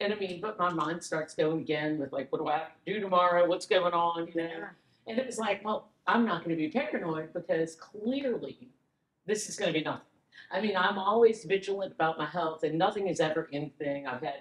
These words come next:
Speaker 1: M R Is and this and that. Nothing's ever anything. So I don't have any family history of breast cancer. That's just stupid. That's not gonna be the reality.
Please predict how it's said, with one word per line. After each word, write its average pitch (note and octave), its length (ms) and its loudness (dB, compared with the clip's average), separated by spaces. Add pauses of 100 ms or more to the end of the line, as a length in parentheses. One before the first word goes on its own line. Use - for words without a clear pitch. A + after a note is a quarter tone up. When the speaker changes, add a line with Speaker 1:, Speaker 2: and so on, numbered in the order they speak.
Speaker 1:
M F#3 140 -6
R F3 240 0
Is E3 100 -10
and D3 100 -10
this F3+ 260 -2
and D#3+ 120 0
that. D3+ 240 -2
Nothing's F3 340 -4
ever E3 200 -2
anything. C#3+ 440 -8
So D3 220 -2 (420)
I C#4+ 40 -8
don't B3+ 140 -8
have E3+ 100 -10
any C#3+ 120 -10
family C#3 420 -12
history C#3 340 -4
of A#2+ 140 -12
breast B2+ 280 -4
cancer. D3+ 300 -2
That's - 260 0
just - 380 -8
stupid. G4 640 0 (520)
That's G3+ 280 2
not F3+ 240 -2
gonna E3 140 -2
be D#3 120 -2
the C3+ 140 -8
reality. - 420 -8